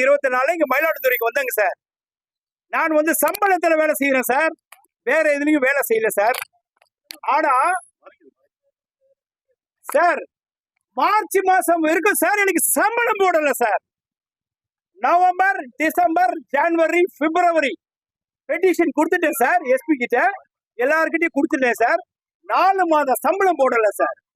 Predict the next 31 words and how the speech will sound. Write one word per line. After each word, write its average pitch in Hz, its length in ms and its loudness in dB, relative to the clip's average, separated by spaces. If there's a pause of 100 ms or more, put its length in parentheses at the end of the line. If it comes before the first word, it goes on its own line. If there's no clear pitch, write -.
(340)
சம்பளம் 339 340 0
போடலையா 277 420 0
சார்? 294 360 -2 (440)
நான் 285 300 -2
என்ன 330 120 0 (140)
பண்ணேன்? 262 340 0 (520)
இப்போ - 180 -14
இன்னைக்கு 269 280 -6
வந்து 294 180 2
உங்க 294 180 0
முன்னாடி 302 340 -2
நிக்கிறதுக்கு 294 480 -2
அன்னைக்கே 277 320 -2
நிக்க - 160 -2
முடியும், 262 380 0 (360)
நிக்க - 280 -6
கூடாது, 262 380 0 (160)
எல்லாத்தையும் 330 760 0
கட்டுப்படுத்திக்கிட்டு 294 880 -2
வேலை 269 220 0
செஞ்சேங்க 190 320 -4 (100)
சார். 262 220 0 (680)
செய்யும் 330 340 2
பொழுதுங்க 302 340 2 (100)
சார், 247 340 0 (440)
ஒண்ணு 269 280 -4
பண்ணாங்க 302 280 2
சார், 240 280 0 (480)
நான் 269 280 0
மனநிலைக்கு 311 680 0
வி 302 140 0